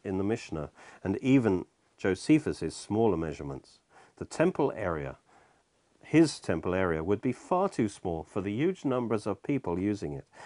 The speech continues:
There's only one place large enough to hold the temple and its courts, and that's the real Temple Mount. So we have to conclude that the real location of the temple is on the Temple Mount after all,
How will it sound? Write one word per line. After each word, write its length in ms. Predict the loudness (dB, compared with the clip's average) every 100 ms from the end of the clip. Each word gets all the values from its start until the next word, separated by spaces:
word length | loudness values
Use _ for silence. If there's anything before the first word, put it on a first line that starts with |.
| -6 2
There's 160 | 6
only 200 | 8 8
one 260 | 8 6 4
place 340 | 0 0 2
large 300 | 6 6 4
enough 220 | 0 -2 -4
to 100 | -4
hold 240 | -4 -2
the 100 | -4
temple 460 | -4 -6 -6 -10 -12 -12 -4
and 120 | -2
its 160 | -2 -2
courts, 400 | -2 -2 -2 -6
and 200 | -4 -2
that's 200 | -4 -6
the 140 | -4
real 320 | 0 0 0
Temple 400 | -4 -10 -8 -6
Mount. 400 | -4 -4 -4 -10 -18 _ _ -20 -20 -16
So 220 | 6 8
we 160 | 10 8
have 220 | 6 2
to 120 | -2
conclude 540 | -2 -2 2 2 0 -6 -20 -20 -8 6
that 260 | 6 6
the 160 | 4 6
real 420 | 8 8 8 8
location 640 | 6 4 2 0 2 0 0
of 200 | -2 -4
the 80 | -4
temple 540 | -2 -2 -2 -8 -8 -16 -6
is 180 | -2 4
on 160 | 6 6
the 100 | 4
Temple 520 | 2 2 2 2 0
Mount 340 | 2 0 -4 -4
after 480 | -2 0 0 -2 2
all, 240 | 0 -2